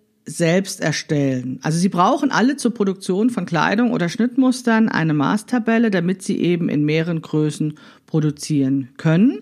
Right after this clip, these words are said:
Aber jeder kann das eben selbst machen.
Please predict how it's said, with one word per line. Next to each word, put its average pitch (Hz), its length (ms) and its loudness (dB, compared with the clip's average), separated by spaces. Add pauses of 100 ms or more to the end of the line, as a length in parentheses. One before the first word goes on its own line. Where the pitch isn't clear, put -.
(560)
Aber 226 400 2
jeder 196 360 0
kann 156 260 0
das 165 280 -2
eben 151 580 -2 (100)
selbst - 580 -8
machen. - 340 -6